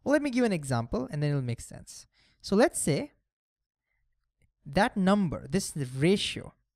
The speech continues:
this ratio was, let's say, um,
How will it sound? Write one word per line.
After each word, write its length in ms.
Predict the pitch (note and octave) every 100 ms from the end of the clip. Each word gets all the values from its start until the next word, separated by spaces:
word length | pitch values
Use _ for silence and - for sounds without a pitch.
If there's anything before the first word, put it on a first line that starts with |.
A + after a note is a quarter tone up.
| _ _ _ _ _ _ _ _
this 300 | C#3 F3 -
ratio 540 | C#3 D#3 D#3+ - A#2 - _ - _
was, 480 | D#3+ E3+ F#3 F#3 E3
let's 260 | C#3+ F3+ -
say, 440 | - D3 C#3+ C#3+ - _ _ _ _ _ _ -
um, 580 | C3+ B2+ A#2+ A#2 A#2